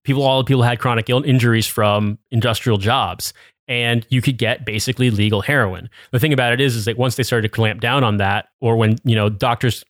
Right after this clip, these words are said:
when it got harder to get those pills after, like, the mid two thousands, uh, well, if you can't get prescribed OxyContin or Percocet, what you can get is heroin or fentanyl. And that's led to where we are today. Like, I mean, uh,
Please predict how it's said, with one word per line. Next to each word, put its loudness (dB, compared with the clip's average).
when -2
it -12
got -4
harder 2
to 2
get -8
those -2
pills 0
after, -4
like, 2
the -2
mid 2
two -4
thousands, -2
uh, 2
well, 2
if -4
you -6
can't -4
get -2
prescribed 0
OxyContin -2
or 2
Percocet, -2
what -4
you -4
can 0
get 0
is -4
heroin 0
or 0
fentanyl. -2
And 2
that's -2
led 2
to 2
where 2
we 2
are 2
today. -2
Like, -2
I -2
mean, 0
uh, 2